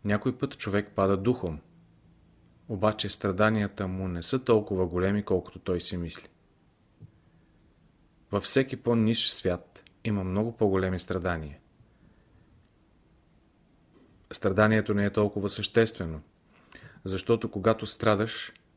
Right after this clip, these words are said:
мислиш, че няма да го забравиш, обаче щом мине, намираш го като някой далечен сън. Но който е страдал, той може да цени нещата,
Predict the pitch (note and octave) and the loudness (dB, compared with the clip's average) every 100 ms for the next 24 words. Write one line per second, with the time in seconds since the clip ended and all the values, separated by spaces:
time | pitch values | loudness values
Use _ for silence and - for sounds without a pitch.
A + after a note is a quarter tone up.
0 | - G#2+ A2+ A2 A2 - G2+ F#2+ G#2+ G#2 | -2 0 0 -2 -4 -2 -2 0 0 0
1 | F2+ F2+ F2 E2+ G2+ F#2+ E2 - F2+ F#2+ | -2 -2 -2 0 2 2 0 -4 -2 -2
2 | - - - G#2+ G#2 G#2+ G2+ A2 - _ | -2 -8 -4 0 2 4 2 -2 -10 _
3 | _ _ _ _ - F#2+ G2 A#2 G#2+ G2 | _ _ _ _ -6 0 2 2 2 0
4 | G2+ F#2+ - F#2 G2 - F#2 F2+ E2+ F2+ | -6 -6 -6 -4 -4 -4 -4 -2 -2 -4
5 | F#2+ F2 - F2+ D2+ - _ _ _ _ | -6 -6 -4 -4 -6 -12 _ _ _ _
6 | _ _ _ _ _ _ _ _ _ _ | _ _ _ _ _ _ _ _ _ _
7 | _ _ _ _ _ - A2 A#2 A#2 A#2 | _ _ _ _ _ -6 2 2 2 0
8 | - A#2 G#2 G2+ - _ _ _ - - | 2 2 2 -2 -6 _ _ _ -20 -20
9 | - _ - A#2 A2 A2+ A2 G2+ G2 - | -20 _ -2 0 2 2 0 -4 -4 0
10 | G2+ A#2 F#2+ - F2+ - E2 | 2 2 0 -2 -4 -6 -12